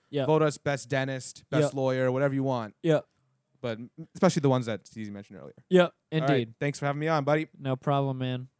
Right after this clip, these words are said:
Speaker 1: Appreciate it, as always. And you can
Speaker 2: Fuck.
Speaker 1: find me on Twitter at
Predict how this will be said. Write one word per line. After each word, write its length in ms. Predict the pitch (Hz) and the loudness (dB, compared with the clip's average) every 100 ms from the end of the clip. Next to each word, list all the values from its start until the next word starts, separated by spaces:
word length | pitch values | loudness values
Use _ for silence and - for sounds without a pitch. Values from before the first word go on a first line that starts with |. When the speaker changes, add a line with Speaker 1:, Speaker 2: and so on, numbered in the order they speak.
| - | -12
Speaker 1:
Appreciate 480 | - 139 131 131 123 | -4 -4 -2 -2 -2
it, 120 | 120 _ _ _ | -4 _ _ _
as 220 | 139 143 139 | -4 0 0
always. 460 | 117 113 110 110 - | 0 -2 -6 -8 -4
And 380 | 180 196 190 185 | 0 2 2 2
you 60 | |
can 100 | 180 | 2
Speaker 2:
Fuck. 60 | 160 202 | 4 6
Speaker 1:
find 260 | 196 180 | 6 2
me 500 | 196 208 196 165 123 - | 0 2 2 2 0 2
on 260 | 180 185 | 4 4
Twitter 400 | 160 - 208 156 - | 2 2 4 4 2
at 400 | 180 156 - - | 2 2 0 -14